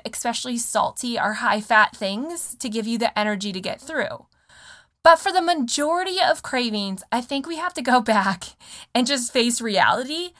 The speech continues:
that there was some kind of external clue or cue that made you crave. So what I mean by that is it could have been something like a memory, right?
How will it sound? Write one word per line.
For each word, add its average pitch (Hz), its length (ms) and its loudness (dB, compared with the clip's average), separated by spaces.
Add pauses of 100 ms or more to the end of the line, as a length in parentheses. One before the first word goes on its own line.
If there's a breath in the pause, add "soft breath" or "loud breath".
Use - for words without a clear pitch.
(240 soft breath)
that 240 140 -4
there 302 100 8
was 302 160 0
some 311 400 2
kind 311 300 -2
of 254 100 2 (140)
external 277 580 0
clue 240 640 -4 (380)
or 240 120 2
cue 240 640 0 (340 soft breath)
that 262 500 4
made 226 680 0
you 180 640 -4 (160)
crave. 190 800 0
So - 180 -4
what 311 100 6
I 320 80 4
mean 320 220 -2
by 254 180 4
that 180 300 2
is 220 220 -2
it 247 140 -6
could 311 140 -2
have 392 100 0
been 285 180 4
something 240 320 -2
like 220 160 -2
a 208 60 2
memory, 196 560 2
right? 247 300 -8